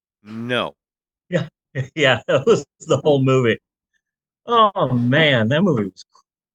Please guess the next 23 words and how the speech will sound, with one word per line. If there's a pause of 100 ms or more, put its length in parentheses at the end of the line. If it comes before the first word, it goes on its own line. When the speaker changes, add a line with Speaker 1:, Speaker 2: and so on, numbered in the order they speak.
Speaker 2:
crazy. (1700)
So
I
had
a
big
performance.
He,
I, (100)
I, (120)
I
meant
to
mention
this
on (200)
stage,
but
I
forgot
to
mention
it.